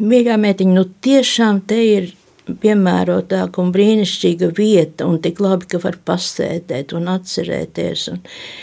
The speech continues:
un vienīgais, ka tālu jābrauc."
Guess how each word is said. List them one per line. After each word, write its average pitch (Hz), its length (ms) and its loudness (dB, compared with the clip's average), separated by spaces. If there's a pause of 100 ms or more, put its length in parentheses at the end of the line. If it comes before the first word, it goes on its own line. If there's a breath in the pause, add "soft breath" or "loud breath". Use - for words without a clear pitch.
(880 loud breath)
un 202 340 0 (960)
vienīgais, 220 760 2
ka 226 140 -6 (100)
tālu 175 480 -4
jābrauc." - 840 -12